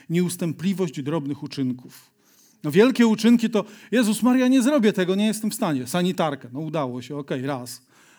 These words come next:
Ale drobne uczynki są cholernie trudne do zadeptania.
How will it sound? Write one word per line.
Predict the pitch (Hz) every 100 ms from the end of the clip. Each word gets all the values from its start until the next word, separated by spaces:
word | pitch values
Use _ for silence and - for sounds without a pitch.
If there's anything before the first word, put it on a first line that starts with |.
| _ -
Ale | 208 226 - _ _ _ _ _
drobne | 156 269 262 160 151
uczynki | 147 - 151 139 - 202 277 -
są | - 269 302
cholernie | - - - 403 392 285 311
trudne | - - 262 226 269
do | 226
zadeptania. | 226 220 226 - 143 127 117